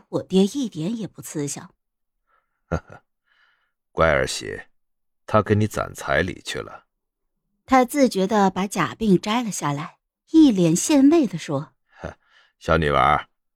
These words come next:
Speaker 2: 喜欢秃顶的话，以后天天看着我儿便可以了。他日后还俗，你也可以教他不留头发。
Speaker 1: 我爹爹那时甩了甩袖子，冷着脸说：
Speaker 2: 哼，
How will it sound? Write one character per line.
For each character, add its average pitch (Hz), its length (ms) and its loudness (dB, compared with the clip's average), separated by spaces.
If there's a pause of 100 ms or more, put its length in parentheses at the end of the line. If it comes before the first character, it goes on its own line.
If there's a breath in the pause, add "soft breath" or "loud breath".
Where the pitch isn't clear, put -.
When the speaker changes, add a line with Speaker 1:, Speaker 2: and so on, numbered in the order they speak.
(140)
Speaker 2:
喜 - 240 0
欢 107 200 4
秃 143 240 4
顶 60 200 -2
的 - 100 -12
话， 57 400 -2 (320)
以 76 160 -4
后 78 220 -4
天 85 220 -2
天 87 140 -4
看 87 260 0
着 60 140 -8
我 52 200 -12
儿 62 320 -4
便 104 260 2
可 - 220 -12
以 50 100 -18
了。 - 200 -20 (640)
他 82 200 2
日 73 100 -2
后 - 180 -8
还 82 280 -4
俗， 95 320 -2 (360)
你 73 100 -14
也 65 180 -2
可 - 160 -12
以 67 140 -6
教 76 220 -4
他 76 120 -8
不 98 240 -2
留 - 220 -14
头 50 320 -18
发。 - 220 -20 (640)
Speaker 1:
我 240 180 4
爹 277 200 4
爹 233 260 6
那 226 220 4
时 208 320 0
甩 175 220 -2
了 214 100 -6
甩 - 180 -8
袖 262 320 -4
子， - 160 -14 (220)
冷 208 260 6
着 277 140 2
脸 277 240 -6
说： 165 340 -8 (920)
Speaker 2:
哼， 107 100 0